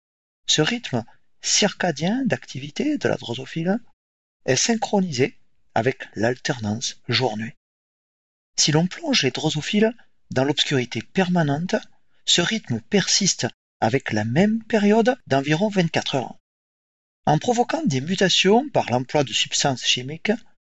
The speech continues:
Benza et Konopka parviennent à isoler trois lignées mutantes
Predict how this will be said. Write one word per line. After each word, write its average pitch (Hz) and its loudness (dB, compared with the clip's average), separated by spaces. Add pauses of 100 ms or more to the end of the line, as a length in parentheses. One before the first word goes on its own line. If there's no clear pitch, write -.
(360)
Benza 175 2 (220)
et - -4
Konopka 214 0 (480)
parviennent 208 2
à 139 4
isoler 127 2
trois - 0
lignées 190 4
mutantes 160 0